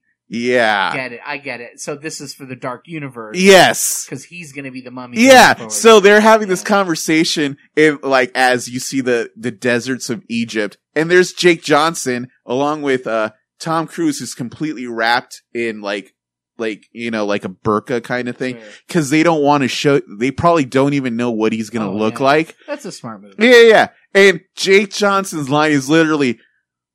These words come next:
Speaker 1: "I'm so glad you brought me back from the dead, man. Uh, it's super cool of you, but what are we doing here?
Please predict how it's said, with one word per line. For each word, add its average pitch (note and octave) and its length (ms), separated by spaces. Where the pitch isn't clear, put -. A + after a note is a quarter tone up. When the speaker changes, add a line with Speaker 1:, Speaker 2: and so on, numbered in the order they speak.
Speaker 1:
"I'm C#4 200
so C#4+ 260
glad G#3+ 380
you F#3+ 80
brought G#3 260
me G3 120
back F3+ 300
from F#3 180
the C3+ 80
dead, F3+ 380
man. C#3 440
Uh, D3+ 380
it's D3 160
super A3+ 460
cool A#3 300
of F#3 80
you, C3 100
but D#3+ 120
what G3+ 220
are B3+ 80
we A3 140
doing G#3+ 460
here? A#2+ 380